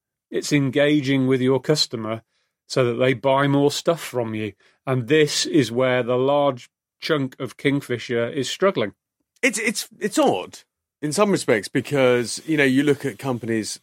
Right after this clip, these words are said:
Speaker 2: like Howdens,
Speaker 1: Yeah.
Speaker 2: which sells kitchens, and they're doing very well.
Speaker 1: Yeah.
Speaker 2: You look at the, the general sort of D I Y market, and Homebase is really struggling. So, you know, y-,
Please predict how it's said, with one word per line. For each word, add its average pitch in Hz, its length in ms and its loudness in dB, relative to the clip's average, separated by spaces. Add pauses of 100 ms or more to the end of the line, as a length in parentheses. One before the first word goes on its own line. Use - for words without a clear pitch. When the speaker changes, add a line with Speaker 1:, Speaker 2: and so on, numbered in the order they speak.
Speaker 2:
like 107 380 -2
Howdens, 117 880 -4 (200)
Speaker 1:
Yeah. 147 220 4
Speaker 2:
which 113 120 -2
sells 117 200 0
kitchens, 113 340 -4
and 117 120 0
they're 110 80 4
doing 104 200 0
very 101 200 0
well. 101 500 -2
Speaker 1:
Yeah. 143 280 4 (260)
Speaker 2:
You 147 140 0
look 143 280 2
at 127 220 -4
the, 101 160 -10 (100)
the 131 140 -8
general 131 380 0
sort 123 180 -4
of 107 100 -10 (360)
D 139 100 0
I 120 140 2
Y 113 200 0
market, 117 480 0
and 107 80 -8
Homebase 113 460 0
is 98 100 -12
really 98 220 -4
struggling. 101 420 -6
So, 120 160 2
you 113 160 2
know, 113 120 4
y-, 110 120 0